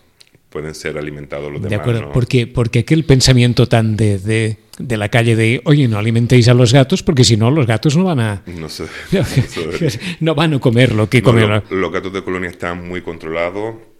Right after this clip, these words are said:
Speaker 1: los gatos de colonia se esterilizan, se test-, eh, se les realiza el test de leucemia e inmunodeficiencia para tener un control de, de, de esos virus.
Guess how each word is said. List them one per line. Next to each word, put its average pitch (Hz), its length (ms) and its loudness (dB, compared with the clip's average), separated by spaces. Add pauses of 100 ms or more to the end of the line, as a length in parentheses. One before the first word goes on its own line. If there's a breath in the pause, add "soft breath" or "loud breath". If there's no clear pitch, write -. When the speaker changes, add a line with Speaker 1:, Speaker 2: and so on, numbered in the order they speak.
Speaker 1:
los 82 180 -8
gatos 82 200 -8
de 85 120 -8
colonia 80 680 -8
se - 160 -16
esterilizan, 85 760 -8
se 78 220 -12
test-, 87 360 -8 (420 loud breath)
eh, 80 340 -4
se - 180 -10
les 76 280 -10
realiza 80 360 -8
el 82 120 -10
test 80 220 -8
de 78 280 -6
leucemia 78 420 -10
e 78 40 -10
inmunodeficiencia 85 960 -10
para 78 220 -6
tener 78 180 -10
un 80 140 -14
control 78 520 -12
de, 78 420 -10 (500 loud breath)
de, 82 560 -2
de 78 100 -10
esos 78 260 -12
virus. 104 540 -10